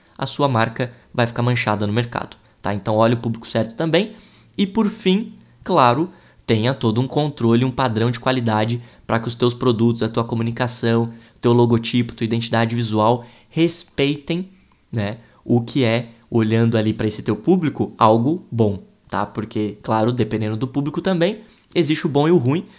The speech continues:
e isso tudo vai, é, ser julgado dentro dessa história dele. Então, olhe primeiro pra autenticidade, olha pra esse público, né, e principalmente o mercado que ele tá ali, se ele tá no mercado digital, físico, se ele usa mais as redes sociais, usa, usa o YouTube,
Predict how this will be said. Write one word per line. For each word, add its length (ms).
e 80
isso 200
tudo 340
vai, 340
é, 240
ser 220
julgado 480
dentro 260
dessa 240
história 320
dele. 220
Então, 320
olhe 200
primeiro 320
pra 120
autenticidade, 760
olha 220
pra 120
esse 180
público, 560
né, 200
e 40
principalmente 440
o 20
mercado 460
que 100
ele 100
tá 200
ali, 280
se 140
ele 80
tá 100
no 80
mercado 240
digital, 400
físico, 640
se 100
ele 100
usa 120
mais 180
as 80
redes 200
sociais, 580
usa, 260
usa 180
o 60
YouTube, 600